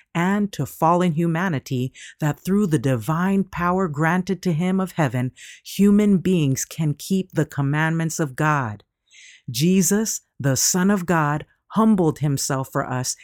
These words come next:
endured temptation for us, overcame in our behalf to show us how we may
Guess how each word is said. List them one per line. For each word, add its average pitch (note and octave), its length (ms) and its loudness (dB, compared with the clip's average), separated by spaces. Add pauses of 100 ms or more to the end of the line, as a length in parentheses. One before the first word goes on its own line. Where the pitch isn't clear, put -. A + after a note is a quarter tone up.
(120)
endured F3+ 540 2
temptation D#3 800 -2
for C3+ 300 -2
us, C3+ 240 -4 (200)
overcame F#3 680 2
in D#3+ 100 0
our D3+ 160 0
behalf C3 680 -6 (240)
to D#3+ 120 -2
show F#3+ 380 0
us F#3+ 160 -4
how E3 260 -4
we E3 300 0
may E3+ 240 -2